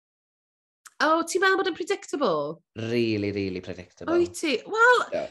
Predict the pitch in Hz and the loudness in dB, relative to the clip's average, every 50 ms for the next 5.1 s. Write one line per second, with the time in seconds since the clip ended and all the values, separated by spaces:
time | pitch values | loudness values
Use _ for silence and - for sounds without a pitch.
0 | - _ _ _ - - 392 349 - 403 392 466 480 466 - 403 403 440 466 480 | -12 _ _ _ 0 0 0 2 0 4 6 6 6 6 6 6 6 8 8 8
1 | 466 415 330 240 185 151 143 135 143 143 143 - _ _ _ - - - - - | 6 6 4 4 2 0 0 -2 -4 -6 -8 -12 _ _ _ -20 -20 -20 -20 -20
2 | - - _ - 131 135 131 151 143 135 120 131 127 131 127 117 110 101 101 107 | -20 -16 _ -2 0 2 4 4 4 4 4 6 6 6 6 6 6 4 4 2
3 | 107 - - _ _ _ _ _ _ _ _ - 123 - 135 117 117 107 - 117 | -2 -6 -14 _ _ _ _ _ _ _ _ -4 -2 0 0 -2 -2 -4 -6 -8
4 | 107 113 101 110 107 104 92 87 95 104 - - _ _ _ _ - 95 101 104 | -8 -4 -2 0 0 0 0 -2 -4 -8 -14 -20 _ _ _ _ -8 -6 -6 -6
5 | - | -8